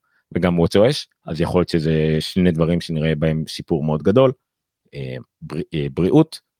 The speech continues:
ו-notifications. אחלה דברים, אה, שיכולים, אה, ל-, לתת שיפור עצום למכשירים עליהם הם עובדים,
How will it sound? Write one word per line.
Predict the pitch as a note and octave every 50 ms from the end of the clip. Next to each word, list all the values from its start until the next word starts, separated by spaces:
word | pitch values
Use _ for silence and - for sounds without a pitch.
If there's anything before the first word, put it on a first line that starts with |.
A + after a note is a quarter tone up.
| _ -
ו-notifications. | - E2+ F2 F2 E2+ E2 - - D#2 - - - D2 C2+ - - A#1+ - - _ _ _ _ _ _ _
אחלה | - - - G#2 F#2+
דברים, | E2+ F2 F#2 G#2+ B2 B2 A#2+ A#2 - - _ _ _ _ _ _ _ _ _ _ _ _ - -
אה, | D2+ D#2 D#2 D#2 D2+ D2+ D2 D2 D2 D#2 D2+
שיכולים, | - - F2 D#2+ - - F2+ E2+ E2+ F2 F#2 F#2 F#2 F#2 - _ _ _ -
אה, | E2+ E2 D#2 D#2
ל-, | D#2 D#2+ D#2 D#2 -
לתת | - F2 D2+ - - G#2+ G2 - - -
שיפור | - - G2+ - - G2+ F2 -
עצום | - - - - D#3 C#3+ B2 A2+ A2+ _ _ _ _ _ _ _ _ _ _ -
למכשירים | G2 E2+ D#2+ D#2+ D#2+ D#2 D#2 D2+ D2+ D2+ D2+ D2 - _ _ _ - G2 F2 - - - G#2 F2+ G2 G2+ G2
עליהם | F#2+ F#2+ G2 G2+ G2
הם | G2 G2
עובדים, | F#2+ F2+ F#2+ A#2 C#3+ D3 C#3 C3+